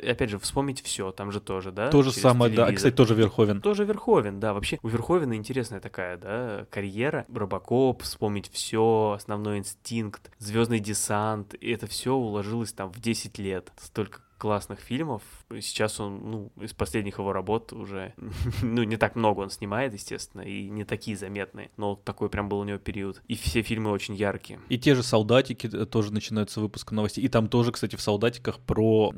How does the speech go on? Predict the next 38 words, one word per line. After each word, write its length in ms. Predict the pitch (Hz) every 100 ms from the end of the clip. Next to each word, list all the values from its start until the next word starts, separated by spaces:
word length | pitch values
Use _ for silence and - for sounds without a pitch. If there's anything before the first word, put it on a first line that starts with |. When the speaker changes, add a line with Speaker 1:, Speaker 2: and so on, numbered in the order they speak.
| -
Speaker 2:
корпорацию, 640 | 113 - 101 104 92 -
про 160 | - 101
то, 120 | 92
что 160 | - 95
там 140 | 95
Speaker 1:
Мгм. 60 | 110
Speaker 2:
военная 340 | 104 104 95
корпорация 640 | 92 98 104 117 123 101 95
пришла 460 | - 95 - 104 101
в 220 | 95 90
мир 160 | 101 98
обычных 500 | 95 101 - 95 -
продуктов 640 | 107 101 135 - 101 -
и 80 | 98
начала 320 | 95 90 95
их 100 | 92
там 120 | 87
как 200 | 87 87
раз 180 | 92 90
из-за 140 | 90 -
чего 300 | 92 90 92
Speaker 1:
А 140 | 110
это, 100 | 117
Speaker 2:
«Солдатики» 400 | - 98 101 - -
Speaker 1:
э, 20 |
Speaker 2:
появились. 340 | 107 98 170
Speaker 1:
я 80 | 175
продолжу, 400 | 180 202 180 127
продолжу 320 | 131 151 135
обобщать. 480 | 139 143 - 98 -
Это 300 | 95 113 131
же 100 | 143
всё 180 | - -
тоже 440 | - 185 190 156 -
стандартные 800 | - - 110 110 139 180 151 131
тенденции 720 | 123 107 104 120 151 - 123
для 560 | 98 101 110 127 123 117
девяностых. 600 | 107 120 120 92 -